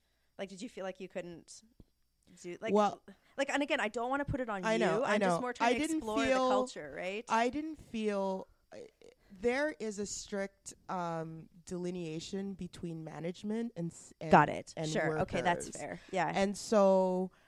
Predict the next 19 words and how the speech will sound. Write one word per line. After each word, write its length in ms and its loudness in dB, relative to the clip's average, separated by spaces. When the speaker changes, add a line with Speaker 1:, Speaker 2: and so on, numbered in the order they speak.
Speaker 2:
the 220 -10
culture 840 -2
there 680 -6
was 380 -6
just 440 -8
in 240 -4
it, 140 -2
it, 100 -4
the 100 -4
power 580 -2
structure. 600 -6
So 180 -4
the 100 -6
difference 460 -8
in 100 -2
power, 460 -8
the 100 -6
fact 320 -6
that 160 -4